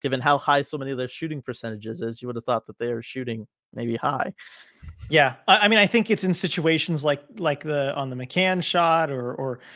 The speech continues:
Speaker 2: you know, Schwartz, basically where the puck is moving and you've got it on your stick for a short amount of time. And that's why the goalie's down. You know, it's
Speaker 1: Mm-hmm.
Speaker 2: why the goalie's in that vulnerable position and up high is there. You don't have a whole lot of time to think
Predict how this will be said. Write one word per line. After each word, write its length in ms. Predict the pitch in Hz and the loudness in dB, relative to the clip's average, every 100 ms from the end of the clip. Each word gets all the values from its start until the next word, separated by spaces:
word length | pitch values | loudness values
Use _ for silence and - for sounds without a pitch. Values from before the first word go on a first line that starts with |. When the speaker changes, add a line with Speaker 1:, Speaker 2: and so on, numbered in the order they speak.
| - | -8
Speaker 2:
you 100 | 160 | -4
know, 100 | 127 | -4
Schwartz, 380 | 123 165 180 175 | -4 0 2 4
basically 280 | 202 190 202 | 4 4 4
where 100 | 170 | 2
the 80 | 147 | 4
puck 260 | 175 175 | 2 4
is 100 | 175 | 0
moving 360 | 135 151 156 160 | 0 -2 0 -2
and 80 | 123 | -2
you've 80 | |
got 160 | 113 143 | 0 2
it 20 | |
on 100 | 139 | 2
your 100 | 135 | -2
stick 220 | - 147 | -6 -8
for 140 | - 127 | -8 -10
a 20 | |
short 280 | - 139 135 | -6 -6 -4
amount 220 | 131 131 | -2 -4
of 60 | 123 | -4
time. 360 | 131 131 135 - - | -2 -2 -2 -8 -2
And 120 | 202 | 6
that's 180 | 196 196 | 6 6
why 220 | 156 190 | 6 6
the 100 | 147 | 6
goalie's 400 | 113 135 117 123 | 0 -4 -4 -10
down. 300 | - - 175 - _ _ | -12 -14 -14 -20 _ _
You 100 | 160 | -6
know, 80 | 135 | -2
it's 120 | 131 | 0
Speaker 1:
Mm-hmm. 80 | 143 | 4
Speaker 2:
why 140 | 147 | 4
the 100 | 143 | 4
goalie's 360 | 135 131 131 123 | 0 -2 -2 -4
in 80 | 135 | -4
that 160 | 131 | -4
vulnerable 320 | 123 131 127 127 | -4 -4 -4 -8
position 360 | 120 127 - | -8 -8 -8
and 80 | 131 | -6
up 140 | 123 | -6
high 180 | - 131 | -4 -4
is 160 | 120 113 | -4 -6
there. 340 | 123 120 156 - - - - | -4 -2 -2 -4 -18 -10 -2
You 80 | |
don't 220 | 156 180 160 | 6 6 8
have 140 | 160 | 6
a 60 | 156 | 6
whole 140 | 151 | 6
lot 120 | 151 | 6
of 60 | 135 | 4
time 240 | 151 143 | 0 0
to 80 | 135 | -2
think 380 | - 131 165 | -4 -6 -6